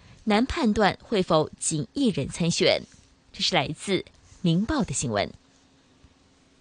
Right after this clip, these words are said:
文汇报的关注：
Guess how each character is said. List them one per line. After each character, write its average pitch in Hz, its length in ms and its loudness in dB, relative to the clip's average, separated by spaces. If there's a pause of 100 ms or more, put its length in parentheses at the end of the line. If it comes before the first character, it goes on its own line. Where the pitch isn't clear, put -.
(2500)
文 226 180 4
汇 339 180 2
报 185 160 2
的 156 80 -4
关 165 180 0
注： 160 280 0